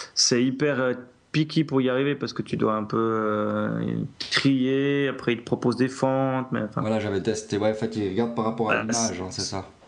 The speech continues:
Speaker 1: Voilà, mais c'est par rapport
Speaker 2: Ouais.
Speaker 1: à l'image, donc c'est
Speaker 2: Ouais.
Speaker 1: pas, pas évident. Tandis que là, c'est vraiment par rapport
Speaker 2: Voilà.
Speaker 1: au code.
Speaker 2: Voilà, là, ça marche que sur, euh, sur les sites web, ouais, que pour le, le code. Donc, euh... donc c'est vrai que ça, ça peut être pratique, yo.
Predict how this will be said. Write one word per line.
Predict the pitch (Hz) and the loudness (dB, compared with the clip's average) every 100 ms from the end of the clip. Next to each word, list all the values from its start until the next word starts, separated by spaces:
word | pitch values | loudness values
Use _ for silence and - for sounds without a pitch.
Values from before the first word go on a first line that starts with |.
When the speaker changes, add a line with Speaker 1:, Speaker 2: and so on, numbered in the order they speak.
| - 135 | -8 0
Speaker 1:
Voilà, | 139 127 | 0 2
mais | 113 113 | -2 -2
c'est | - | -2
par | 123 | 0
rapport | 113 113 117 | -2 0 0
Speaker 2:
Ouais. | |
Speaker 1:
à | |
l'image, | 123 135 127 117 | 0 0 0 -2
donc | 110 104 | -6 -6
c'est | 104 | -6
Speaker 2:
Ouais. | 104 | 0
Speaker 1:
pas, | 113 107 104 - | 0 0 -4 -2
pas | 123 | 0
évident. | 117 120 120 | 2 0 -2
Tandis | 117 123 123 | 0 0 0
que | 151 | 0
là, | |
c'est | 139 113 | -2 -2
vraiment | 110 123 | 0 0
par | 120 113 | 0 -2
rapport | 113 110 | 0 0
Speaker 2:
Voilà. | 117 | 2
Speaker 1:
au | |
code. | 127 113 113 - | 0 -2 -4 -10
Speaker 2:
Voilà, | - 120 104 | -2 0 2
là, | 120 | -2
ça | 120 | -2
marche | 104 110 - | -2 -2 -2
que | 127 | -2
sur, | 120 117 | 0 -2
euh, | 107 98 95 95 92 | -2 -2 -4 -4 -4
sur | 90 - | -6 -4
les | 92 | -4
sites | - - | -4 -6
web, | 90 82 | -6 -6
ouais, | 82 67 - - | -8 -10 -16 -8
que | |
pour | 101 76 95 | -8 -4 -2
le, | 90 92 | -2 -4
le | 90 | -6
code. | 90 87 - - - | -6 -6 -10 -12 -12
Donc, | 127 - | -12 -12
euh... | - - - - - - - - _ _ - - | -16 -16 -18 -20 -20 -20 -20 -20 _ _ -20 -10
donc | 92 87 | -6 -2
c'est | 110 | -2
vrai | 123 | -2
que | |
ça, | - 95 92 87 | -4 -4 -4 -4
ça | 110 | -2
peut | 139 | 0
être | 123 | -2
pratique, | - 117 117 - | -2 -6 -6 -8
yo. | 87 | -10